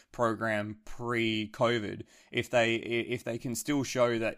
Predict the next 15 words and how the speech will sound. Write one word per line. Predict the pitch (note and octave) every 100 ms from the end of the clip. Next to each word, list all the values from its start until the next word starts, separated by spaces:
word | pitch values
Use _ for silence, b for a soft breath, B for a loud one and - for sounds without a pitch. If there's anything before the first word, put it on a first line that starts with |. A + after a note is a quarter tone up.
| -
you | C3+ A#2
can | - A#2
get | G#2+ A#2+ G2
into | A#2 A#2
this | A#2+ A2+
series | B2 A2+ A2
and | A#2
be | A2 A#2
competitive | A2+ A#2 A#2 G#2+ G2+ G2+
and | G#2+
win | A2+ A#2+ A2
races, | A#2+ B2 - G2 G2+ - b b b
um, | A2 G#2 G#2 G#2 A#2+
no | A#2
matter | A2+ A2+ A2+